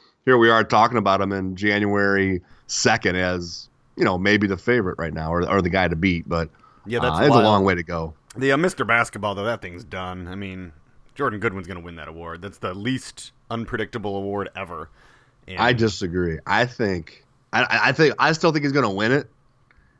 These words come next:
Speaker 1: but this whole Mark Smith hoopla is, <laughs> is sweeping the state. I mean, I, now he's got his Illinois offer. He's got, I mean,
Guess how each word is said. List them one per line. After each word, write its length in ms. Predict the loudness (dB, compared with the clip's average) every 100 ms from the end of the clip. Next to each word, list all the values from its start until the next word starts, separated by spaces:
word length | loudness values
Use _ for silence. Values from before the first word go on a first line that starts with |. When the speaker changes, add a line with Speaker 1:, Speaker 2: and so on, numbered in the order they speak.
| _ _ _ -6
Speaker 1:
but 200 | -6 -2
this 200 | -4 -4
whole 340 | 2 6 6
Mark 360 | 6 4 2 -2
Smith 400 | -6 0 0 0
hoopla 600 | -2 0 4 6 6 4
is, 440 | 0 -4 -8 -14 -16 -20
<laughs> 140 | _
is 220 | 0 2
sweeping 720 | -2 -4 -4 -2 0 2 2 2
the 260 | 2 0 -2
state. 440 | -6 2 2 2
I 80 | 4
mean, 160 | 4 4
I, 160 | 2 -4 -18 -20 -10 0
now 160 | 4
he's 100 | 4
got 140 | 4 4
his 120 | 6
Illinois 420 | 6 6 6 6
offer. 640 | 6 4 2 -2 -4 -2 -4
He's 120 | -4
got, 220 | -4 -4 -4
I 60 |
mean, 440 | 0 0 0 -2